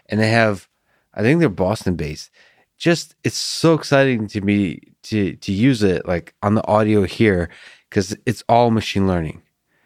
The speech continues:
It's not, 'cause most au-, most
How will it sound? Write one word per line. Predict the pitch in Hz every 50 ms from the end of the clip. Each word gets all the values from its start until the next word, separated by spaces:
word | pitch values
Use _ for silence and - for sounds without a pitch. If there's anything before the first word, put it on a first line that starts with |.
| _ _ _ _ -
It's | - 107 101 - - -
not, | 117 123 123 123 120 117 113 - - _ _ _
'cause | - 110 101 95
most | 107 113 120 123 127 123 120 - - - -
au-, | 110 110 110 98 - - - - -
most | 104 107 110 113 123 127 131 120 - - - - _ _